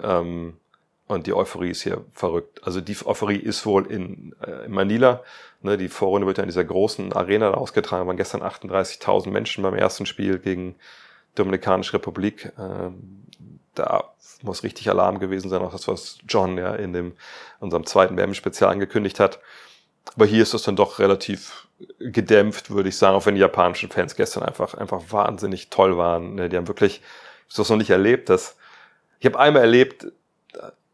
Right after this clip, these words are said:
also bear with me, ich, ich, äh, komm schon zum Punkt, aber als ich damals bei der Champions League war, als der VfL Wolfsburg da im Viertelfinale in Madrid gespielt hat,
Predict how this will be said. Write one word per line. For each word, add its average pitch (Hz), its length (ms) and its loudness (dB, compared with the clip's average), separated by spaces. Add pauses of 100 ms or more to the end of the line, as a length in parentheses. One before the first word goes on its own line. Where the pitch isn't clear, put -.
(760)
also 107 240 -4 (240)
bear 107 260 6
with 101 180 4
me, 90 100 -4 (120)
ich, - 200 -6
ich, - 200 -8
äh, - 260 -10 (180)
komm - 160 4
schon 104 120 -2
zum 98 140 -8
Punkt, 90 260 0
aber 98 240 -2 (320)
als - 220 -6
ich - 260 -4
damals 104 360 4
bei 110 100 -6
der 104 100 4
Champions 110 360 0
League 101 160 -4
war, 98 340 10
als - 140 -6
der 101 80 -4
VfL 90 220 0
Wolfsburg 98 440 4
da 95 100 2
im 95 80 0
Viertelfinale 92 540 -2
in 101 100 -2
Madrid 92 300 -2
gespielt - 320 -4
hat, 95 180 0